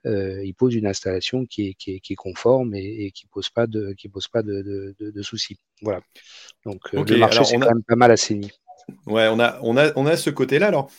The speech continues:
Speaker 2: euh, par contre, à l'époque, moi, je sais, au moment de l'installation, on avait interdiction d'avoir de la surimposition, donc il fallait que ce soit une couverture, euh,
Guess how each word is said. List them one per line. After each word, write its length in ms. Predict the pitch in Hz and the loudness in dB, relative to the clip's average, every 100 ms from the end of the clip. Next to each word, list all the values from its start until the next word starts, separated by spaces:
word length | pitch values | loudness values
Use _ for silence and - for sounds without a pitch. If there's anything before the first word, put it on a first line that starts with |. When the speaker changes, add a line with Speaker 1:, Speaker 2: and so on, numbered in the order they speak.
| - - | -20 -6
Speaker 2:
euh, 200 | 101 101 | -4 0
par 160 | 117 - | 0 2
contre, 240 | 160 117 | 0 2
à 80 | 110 | 2
l'époque, 420 | 117 - 147 147 | 2 4 2 2
moi, 140 | 113 | -2
je 100 | 107 | -2
sais, 220 | 104 131 123 | -2 0 0
au 80 | |
moment 180 | 107 107 | 0 -2
de 60 | 107 | -2
l'installation, 560 | 101 110 101 98 131 | -2 0 0 0 -2
on 160 | 117 98 | -2 -2
avait 260 | 87 92 - | -2 -4 -4
interdiction 600 | 107 120 107 101 123 113 | -4 -2 -4 -4 -4 -2
d'avoir 220 | 95 87 | 0 -2
de 40 | |
la 60 | 87 | -4
surimposition, 720 | - 101 95 95 90 92 196 | -6 -6 -6 -8 -10 -4 -2
donc 160 | 135 - | -2 -6
il 20 | |
fallait 200 | 101 87 | -8 -8
que 60 | - | -8
ce 80 | |
soit 200 | 95 104 | -6 -4
une 80 | 95 | -4
couverture, 600 | 98 95 87 - 104 95 | -4 -6 -6 -6 -4 -4
euh, 220 | 82 82 | -4 -8